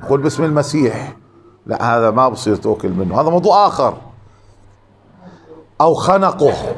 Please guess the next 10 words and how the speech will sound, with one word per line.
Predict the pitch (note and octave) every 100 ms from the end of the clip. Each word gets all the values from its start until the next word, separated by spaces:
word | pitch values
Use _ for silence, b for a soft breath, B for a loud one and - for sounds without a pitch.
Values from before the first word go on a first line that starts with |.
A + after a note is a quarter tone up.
| - - - _ _ - -
كما | D3+ D#3+ D#3 D#3 D#3 D3+ D3+ D3 C3+ B2
في | B2 C#3+
بعض | D3 D3 D3
البلاد | C3+ C#3+ D#3 E3 D#3
يعتبرون | C#3 C3+ C#3+ D3 D#3 E3
الذبح | C#3+ A2 B2 F3 - B2+ - B B B -
بالطريقة | D#3 B2 D3 D3 F#3+ F#3 D3 D3 A2+ C#2 - -
الإسلامية | C#3+ E3+ - D#3 D3+ E3+ F#3+ D#3
تعذيباً | C#3+ C3+ B2+ F#3+ G3 F3
للحيوان، | E3 B2+ D3 D3 D#3+ D#3+ B2 F#2+ -